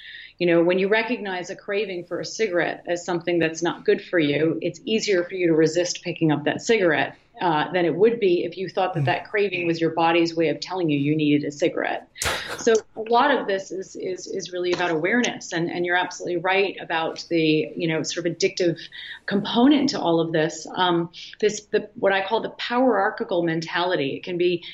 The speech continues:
Speaker 1: helpful to think of this mentality as, like,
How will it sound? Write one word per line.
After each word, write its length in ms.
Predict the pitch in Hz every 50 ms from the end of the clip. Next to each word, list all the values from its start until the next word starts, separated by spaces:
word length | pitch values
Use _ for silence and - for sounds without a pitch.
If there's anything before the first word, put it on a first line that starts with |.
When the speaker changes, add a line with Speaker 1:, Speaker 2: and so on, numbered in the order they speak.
| -
Speaker 1:
helpful 380 | - - 277 269 269 - 269 240
to 120 | - 220
think 320 | 202 - - 233 226 226 233
of 140 | 220 - 185
this 200 | 180 175 - -
mentality 680 | 175 165 165 165 - 175 175 185 185 180 175 160 156 -
as, 220 | - 165 165 170
like, 340 | 160 156 160 156 156 -